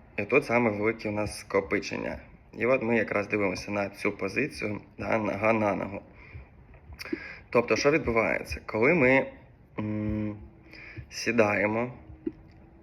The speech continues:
а, закидуючи ногу на ногу, да, що це буду трошки так под-, підмальовувати. Що ми робимо? Ми робимо отак от схрещення по діагоналі ноги, да? І от отак от вона виходить.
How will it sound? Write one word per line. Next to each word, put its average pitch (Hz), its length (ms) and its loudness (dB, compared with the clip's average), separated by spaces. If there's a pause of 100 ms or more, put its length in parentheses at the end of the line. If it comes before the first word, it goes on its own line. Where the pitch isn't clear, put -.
(300)
а, 107 220 0
закидуючи 120 640 2
ногу 104 440 4
на 98 240 -2
ногу, 104 340 -2
да, 120 280 2 (300)
що - 160 -10
це 113 60 -8
буду 98 260 -4
трошки - 320 -10
так - 140 -10
под-, 101 420 -4
підмальовувати. 95 640 -2 (420)
Що - 160 2
ми 139 120 6
робимо? 104 320 2
Ми 117 260 4
робимо 110 480 4
отак 104 400 2
от 101 200 2 (380)
схрещення 107 840 4
по 101 160 -2
діагоналі 95 680 0 (300)
ноги, 101 420 -2
да? 107 300 0 (720)
І - 40 -6
от 101 180 2
отак - 240 -2
от 98 120 -10
вона 95 180 -4
виходить. - 460 -6